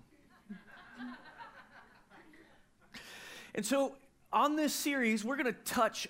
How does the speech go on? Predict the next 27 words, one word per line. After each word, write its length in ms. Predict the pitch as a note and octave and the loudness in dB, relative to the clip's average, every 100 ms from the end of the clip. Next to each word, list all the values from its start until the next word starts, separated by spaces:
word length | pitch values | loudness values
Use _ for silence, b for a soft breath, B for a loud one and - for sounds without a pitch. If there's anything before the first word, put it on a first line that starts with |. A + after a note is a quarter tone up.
| - | -4
a 80 | F3 | -4
few 640 | - - A#3+ B3 B3 B3+ B3 B B B B B B | -6 -4 -2 0 0 -2 -4 B B B B B B
what 160 | - F3 | -2 2
I 140 | G3 | 2
would 220 | A#3+ A#3 - | 2 -2 -4
call, 460 | G#3 F#3 F3 E3+ | 0 2 4 2
uh, 180 | - E3+ D#3 | 0 0 0
topics 480 | - G#3+ G#3+ G3 - | 0 2 2 -2 -2
that 160 | F3+ | -2
maybe 240 | G3+ G3 F#3+ | 0 0 0
aren't 180 | F#3 | -2
your 140 | E3+ E3 | -2 -2
normal, 720 | D#3+ D#3 D#3+ F#3 F#3 F3+ F3+ B B B B | -2 -2 -2 0 0 0 -2 B B B B
um, 420 | D3+ D3+ C#3+ C3+ C3+ B B | 0 0 0 -4 -8 B B
relationship 920 | D3+ E3 D#3+ F3+ F3+ F#3 E3 - E3+ - | 0 4 4 2 0 -6 -4 -4 -4 -6
topics. 840 | - D#3+ E3 G#3+ G#3+ - - - B B B B | -4 -2 0 -2 -4 -8 -10 -12 B B B B
Uh, 240 | C#3 E3 D#3 - | 2 2 2 0
today, 720 | G#3 D3+ G#3+ G#3+ G3+ F#3 G3 G3 | 0 2 2 4 4 2 0 -2
the 160 | E3+ | -2
title 440 | D3 - F#3 F#3+ F#3 | -2 -4 -2 0 0
of 100 | D#3+ | -2
the 60 | |
message 440 | D#3+ D#3 D3+ E3+ F3+ | -4 -4 -2 -2 0
is 160 | E3+ - | -2 -4
A 80 | C3 | -4
Single 760 | - - F#3+ F#3 F3+ F3 F#3 | -2 -2 -2 -2 -4 -4 -8
Focus. 800 | - - A#2 - - - - - | -10 -6 -6 -8 -14 -14 -14 -18